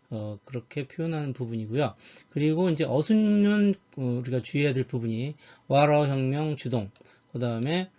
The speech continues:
하우형 관명 주동인데 이제 관명이 생략돼서 하우형 주동, 하우부 주동, 이제 요렇게 시험에, 예,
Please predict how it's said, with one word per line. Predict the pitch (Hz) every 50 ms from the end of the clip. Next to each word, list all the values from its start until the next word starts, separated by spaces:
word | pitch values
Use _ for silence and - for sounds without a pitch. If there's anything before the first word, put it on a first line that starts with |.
| _ - - _ _ _
하우형 | _ - - 160 170 170 160 160 160 160 156 139
관명 | 131 120 120 120 123 127 131 131 127
주동인데 | - - 127 120 113 107 110
이제 | 113 107 113
관명이 | 110 117 120 127 135 143 143 139 131
생략돼서 | 135 190 202 202 190 - 139 110 120 131 147 151 151 - _ _ - _ _ -
하우형 | - 151 147 143 139 135 143 135 131 120
주동, | 127 120 151 165 180 175 _ - _ _ _
하우부 | _ - 131 131 127 127 120 117 117 113
주동, | 113 120 - 113 110 123 _ _ -
이제 | 127 113 113 110 113
요렇게 | 120 127 127 123 - - - 110 131 165 160 139
시험에, | - - - 151 139 131 127 135 151 165 180 - _ _ -
예, | 123 120 117 110 107